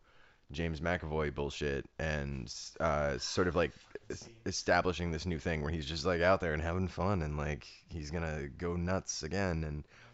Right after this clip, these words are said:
then Bruce Willis. So by the end of it, there's, like, it's almost like this, like, extended epilogue that I don't care about at all 'cause it doesn't tie me to the emotional journey that we've been on, and it just sort of keeps me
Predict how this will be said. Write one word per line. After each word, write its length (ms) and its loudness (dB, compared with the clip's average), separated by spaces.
then 260 0
Bruce 280 -4
Willis. 280 2
So 180 -2
by 180 4
the 160 2
end 140 4
of 80 2
it, 160 2
there's, 180 0
like, 140 2
it's 160 0
almost 240 2
like 140 2
this, 200 -2
like, 160 -4
extended 720 0
epilogue 640 -2
that 120 0
I 60 -2
don't 280 -2
care 280 -2
about 360 -4
at 120 0
all 200 2
'cause 160 -8
it 100 -4
doesn't 260 0
tie 200 -2
me 120 -2
to 80 -8
the 120 -4
emotional 680 -4
journey 340 -4
that 120 -6
we've 140 -8
been 160 -4
on, 320 -4
and 120 -4
it 120 -8
just 280 -8
sort 140 -4
of 80 -12
keeps 260 -8
me 360 -4